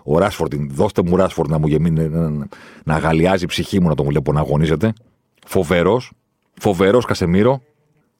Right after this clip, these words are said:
Και προχωράμε. Θα είναι τεράστιο πράγμα να τη βγάλει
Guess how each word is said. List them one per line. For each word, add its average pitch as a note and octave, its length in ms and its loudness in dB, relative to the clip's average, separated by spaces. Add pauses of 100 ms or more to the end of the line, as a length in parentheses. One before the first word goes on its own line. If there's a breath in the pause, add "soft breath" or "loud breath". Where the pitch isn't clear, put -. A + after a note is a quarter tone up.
Και - 120 -8
προχωράμε. A#2 520 -2 (800 soft breath)
Θα - 140 -4
είναι G#2+ 100 0
τεράστιο A#2 320 2
πράγμα D2 240 -2
να C#2+ 60 -4
τη C#2 80 -6
βγάλει C#2 320 -6